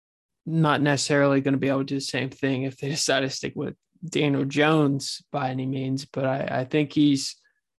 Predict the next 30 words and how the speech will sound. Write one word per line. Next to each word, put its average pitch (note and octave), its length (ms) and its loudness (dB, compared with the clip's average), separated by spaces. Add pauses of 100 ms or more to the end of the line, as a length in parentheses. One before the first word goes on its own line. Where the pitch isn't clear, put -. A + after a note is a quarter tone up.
(220)
he D3+ 80 0
should D#3 260 2
be E3 100 4
good. D#3 420 4
Um, C3+ 720 -6
you C3 120 -8
know, C#3 340 -4
time D#3+ 300 0
will D3+ 100 4
tell, C#3+ 300 4
obviously, C#3 580 0
but C#3 160 -4
I C#3 80 0
like C3+ 200 -2
this - 180 -10
hire, C3 600 -2 (140)
and C3 340 -10
he C3+ 120 -10
just - 260 -10
seems C3+ 240 -6
like B2 160 -10
the C3 80 -4
right C3 280 -4
guy C3 280 -6
for - 180 -14
the C3+ 120 -8
job, C3 480 -8
and C3 120 -8
it's B2+ 280 -12
a, C3+ 200 -4